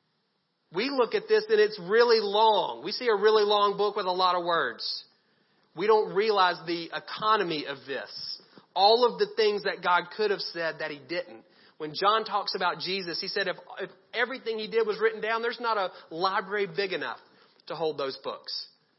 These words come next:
If you believe the Bible's inspired by God, then the reason even something like Leviticus is in there is because it's helpful. Because there's other things that aren't in there.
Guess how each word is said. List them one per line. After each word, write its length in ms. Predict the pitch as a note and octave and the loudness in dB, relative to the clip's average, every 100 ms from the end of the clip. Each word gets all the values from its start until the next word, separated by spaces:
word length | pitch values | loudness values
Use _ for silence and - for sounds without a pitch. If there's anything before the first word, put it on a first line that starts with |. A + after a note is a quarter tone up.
| _ _ _ _ | _ _ _ _
If 140 | D3 | -14
you 140 | F#3+ A#3 | -10 -4
believe 420 | G#3 A3 G#3 F#3 | -2 0 -2 -4
the 100 | D#3+ | -6
Bible's 440 | D3 E3+ F3+ E3+ | 0 0 0 -4
inspired 480 | D#3 - - F#3 F#3 | -10 -10 -6 -4 -2
by 120 | E3 | -4
God, 280 | E3+ F3+ F3+ | -4 -2 -2
then 100 | E3 | -2
the 80 | D#3 | -6
reason 500 | C#3+ F3+ A#3 G3 F3 - | -2 -4 -4 -6 -8 -8
even 320 | A3+ G#3+ G3+ | -8 -6 -6
something 320 | G3+ G3 F#3 | -8 -8 -6
like 200 | F3+ D#3+ - _ - | -4 -6 -10 _ -12
Leviticus 800 | D3+ D#3 C3+ G3+ A3 - D#3+ D#3 | -8 -6 -2 0 0 -2 -6 -6
is 160 | D#3+ D3 | -10 -2
in 220 | G#3 B3 | -2 -2
there 380 | C#3+ C3+ G3 - - _ _ _ | -4 -2 -4 -6 -18 _ _ _
is 100 | E3+ | -12
because 280 | G#3 G#3+ G#3 | -8 -6 -4
it's 140 | G#3+ | -6
helpful. 560 | - B3 C4+ - B2 G#2+ _ _ _ _ _ _ _ _ _ _ _ | -6 -6 -6 -10 -12 -12 _ _ _ _ _ _ _ _ _ _ _
Because 260 | F3+ G3+ F#3+ | -6 -4 -2
there's 180 | G3+ F#3 | -2 0
other 260 | G#3 A#3+ A#3+ | 2 2 -2
things 340 | A#3 A3 G3+ | 0 0 0
that 140 | G#3+ F#3+ | -4 0
aren't 320 | A3+ G#3+ - - | 0 0 -4 -12
in 140 | C3+ | -12
there. 280 | B2 A2 G#2 | -12 -12 -14